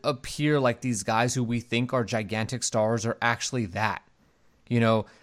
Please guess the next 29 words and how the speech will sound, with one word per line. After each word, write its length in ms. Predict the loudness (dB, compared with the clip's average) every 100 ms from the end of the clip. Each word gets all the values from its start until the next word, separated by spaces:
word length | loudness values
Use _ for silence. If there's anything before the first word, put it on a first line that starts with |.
| -4 2
I, 200 | 2 4
I'm 200 | 2 4
not 180 | 4
sure 300 | 2 2 4
that 180 | 4 2
Rungvisai 800 | 4 2 4 2 4 4 4 2
was 320 | -2 0 2
like 220 | 2 0 0
Wilder 640 | 2 4 4 2 0 -2 _ _ _ _
in 280 | 0 2 2
Thailand. 520 | 4 2 2 -2 -10 -20 _ _ _ _ _ _
And 180 | 0 2
so 380 | 4 6 4 2
I, 180 | -2 -2
I 140 | 2 4
don't 340 | 4 4 2
know 480 | 6 6 6 2 -2 -10 _ _
that 400 | 2 4 2 -2 _ _ _ -18 -4
d-, 160 | -2
these 260 | 0 2 2
divisions, 720 | 0 0 2 2 2 2 2
like, 260 | 2 0 0
how 160 | 0
much 240 | 2 0 2
money 320 | 4 6 4
that 140 | 2
they 200 | -2 -4 0
actually 440 | 0 0 -2 -2
generate. 520 | 0 2 4 2 0